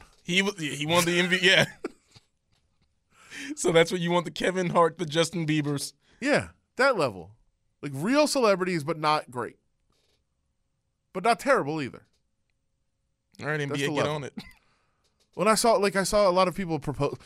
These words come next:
Speaker 2: there's a lot of proposals for how to make the game better, how to make the All-Star game better. Like, it's, that's just not gonna happen.
Speaker 1: Have the celebrities play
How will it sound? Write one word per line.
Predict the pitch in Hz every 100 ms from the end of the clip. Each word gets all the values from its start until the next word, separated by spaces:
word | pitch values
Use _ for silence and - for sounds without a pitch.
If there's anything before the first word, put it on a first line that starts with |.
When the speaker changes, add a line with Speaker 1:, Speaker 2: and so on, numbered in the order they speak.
| - - -
Speaker 2:
there's | 175
a | 202
lot | 226
of |
proposals | 202 151 175 147 127
for | 123
how | 127
to |
make | 120
the | 113
game | 110 104
better, | 92 95 113 113 - _ _ _
how | 110
to |
make | 110 110
the | 101
All-Star | 104 117 104
game | 110 101
better. | 92 104 104 101 _ _ _ _
Like, | 123
it's, | 139 -
that's | 151 156
just | 147
not | 160
gonna | 139 104
happen. | 92 85 - - -
Speaker 1:
Have | 170 170
the |
celebrities | 175 170 165 175 151 143 139
play | - 160 147